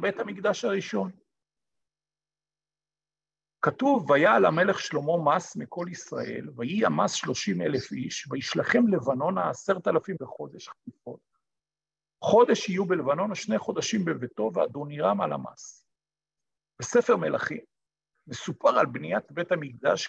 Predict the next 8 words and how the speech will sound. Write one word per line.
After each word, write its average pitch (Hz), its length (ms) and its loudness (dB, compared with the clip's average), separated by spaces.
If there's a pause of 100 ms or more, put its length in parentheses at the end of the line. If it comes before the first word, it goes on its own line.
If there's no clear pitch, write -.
(120)
כמבצע 208 760 2 (300)
אדיר, 190 500 2 (3000)
שאתה - 1300 0
רואה 180 400 6
שיש 196 540 0 (160)
שלושים 123 540 0
אלף 101 300 2
איש - 480 -2